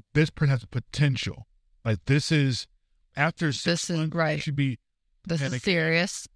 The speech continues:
Speaker 1: And, and, and if you need some help with it, I'm happy to. We,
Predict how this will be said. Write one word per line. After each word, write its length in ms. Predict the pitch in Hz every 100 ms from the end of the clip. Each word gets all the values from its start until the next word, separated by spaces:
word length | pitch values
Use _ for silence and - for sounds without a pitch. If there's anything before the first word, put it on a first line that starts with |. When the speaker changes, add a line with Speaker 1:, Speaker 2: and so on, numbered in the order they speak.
| -
Speaker 1:
And, 160 | 127
and, 260 | 135 123 131
and 160 | 131 123
if 140 | 120
you 80 | 160
need 140 | 202
some 100 | 175
help 180 | 156 185
with 120 | 185
it, 80 | 185 151
I'm 120 | 156
happy 320 | 147 180 160
to. 260 | - 104 87
We, 140 | 113